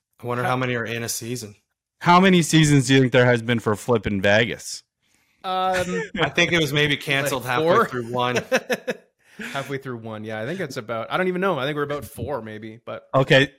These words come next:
Speaker 3: All right.
Speaker 2: so that, that's
Speaker 1: So, so
Speaker 2: my
Speaker 1: just to go on with it, that show, that's one of the, one of the O Gs. And what I loved about that is it'd be like, "Brad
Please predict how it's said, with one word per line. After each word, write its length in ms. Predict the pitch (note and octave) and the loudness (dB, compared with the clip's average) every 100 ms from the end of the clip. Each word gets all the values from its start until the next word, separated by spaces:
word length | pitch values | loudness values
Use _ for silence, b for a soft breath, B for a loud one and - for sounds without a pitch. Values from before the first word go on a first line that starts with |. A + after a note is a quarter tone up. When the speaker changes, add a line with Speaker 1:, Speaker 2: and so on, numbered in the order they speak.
| - | -2
Speaker 3:
All 100 | C#3 | 0
right. 200 | C#3+ C3+ | 4 2
Speaker 2:
so 80 | B2+ | 0
that, 220 | B2+ C#3+ E3 C#3 | 0 2 0 -2
that's 200 | C3+ D3 | 0 2
Speaker 1:
So, 80 | G3 | 2
so 60 | |
Speaker 2:
my 240 | D#3+ C3+ C3 | 4 4 4
Speaker 1:
just 160 | G#3 G#3 | 2 0
to 60 | G#3 | -2
go 120 | G3 | 2
on 240 | F#3 F#3 | 4 2
with 180 | F#3 E3+ | 0 -2
it, 160 | D#3+ - | -2 -2
that 200 | D3+ D#3+ | 0 0
show, 300 | - D3+ B2+ | 0 -2 0
that's 240 | C3+ D#3 | 0 -2
one 160 | F#3 G3+ | -2 -2
of 120 | G3 | -2
the, 120 | D#3+ - | -4 -4
one 180 | D3 | -2
of 60 | D3+ | -2
the 140 | D3 C3+ | 0 0
O 140 | C#3 | -2
Gs. 420 | A2+ A#2+ C3+ D#3+ | -4 -6 -4 -4
And 140 | C#3+ C3 | -4 -2
what 160 | C#3+ | 0
I 80 | D3 | 0
loved 260 | B2+ B2+ B2+ | 0 -2 0
about 280 | C3 A#2+ | -2 -2
that 260 | A#2 A#2 C#3+ | -2 0 0
is 160 | C3 A#2 | -2 -6
it'd 100 | A2+ | -8
be 140 | B2 | -8
like, 340 | A#2 A2 A2 | -6 -8 -8
"Brad 560 | - D3 F3 C3 G#2+ A#2+ | -4 0 2 2 0 -6